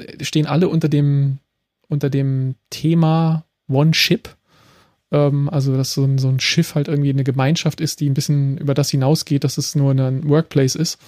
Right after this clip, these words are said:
sondern irgendwie vielleicht eine Familie sein kann. Das ist die Episode von Drummer und dann, ähm, halt politische Dimensionen haben kann. Das ist dann die Avasarala-Folge und ja, es, es gibt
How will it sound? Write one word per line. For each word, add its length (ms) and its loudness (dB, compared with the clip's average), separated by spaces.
sondern 260 0
irgendwie 240 0
vielleicht 300 -4
eine 80 2
Familie 480 2
sein 260 2
kann. 260 2
Das 180 0
ist 120 -10
die 100 -4
Episode 440 0
von 220 -4
Drummer 400 2
und 100 -2
dann, 200 -4
ähm, 420 -4
halt 420 -14
politische 800 0
Dimensionen 560 2
haben 240 2
kann. 220 0
Das 120 -4
ist 140 -12
dann 120 -6
die 220 -4
Avasarala-Folge 1000 2
und 340 -4
ja, 340 -6
es, 160 -12
es 280 -8
gibt 160 -2